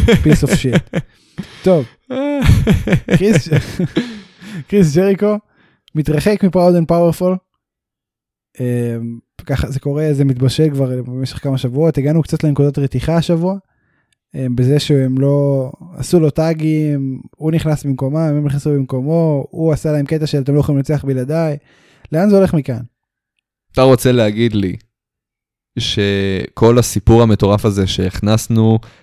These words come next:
Speaker 2: את אם ג'יי אף לאינר סרקל ואמרנו, "אוקיי, מה אנחנו, אנחנו עדים כנראה עכשיו לסיפור, אה, ל-, ל-, ל-, ל-, לפינאלה של כל הסטייבל הזה", ובסוף פשוט בגלל ויכוח קטן בין אדי קינגסטון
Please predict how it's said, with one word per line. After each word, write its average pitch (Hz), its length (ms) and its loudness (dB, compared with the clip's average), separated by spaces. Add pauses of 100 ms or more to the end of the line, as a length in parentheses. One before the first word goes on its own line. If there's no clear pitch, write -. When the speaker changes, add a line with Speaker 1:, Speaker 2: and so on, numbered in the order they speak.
(120)
Speaker 2:
את 101 120 -2
אם 110 100 4
ג'יי 101 280 2
אף 95 100 -2
לאינר 95 260 -2
סרקל 95 380 -2
ואמרנו, 98 420 0
"אוקיי, 104 280 2
מה 101 160 2
אנחנו, 98 300 0 (380)
אנחנו 113 340 4
עדים 123 220 6
כנראה 117 340 4
עכשיו 131 260 4
לסיפור, 127 480 4
אה, 117 120 4
ל-, 104 380 0
ל-, 101 300 -2
ל-, 98 260 -2
ל-, 98 420 -2 (1200)
לפינאלה 110 520 4 (140)
של 104 260 0
כל 107 180 2
הסטייבל 101 420 0
הזה", 95 320 -2 (880)
ובסוף 107 520 4
פשוט 120 460 2
בגלל 110 340 4
ויכוח 107 360 4
קטן 110 360 0
בין 104 140 2
אדי 104 180 2
קינגסטון 101 560 -2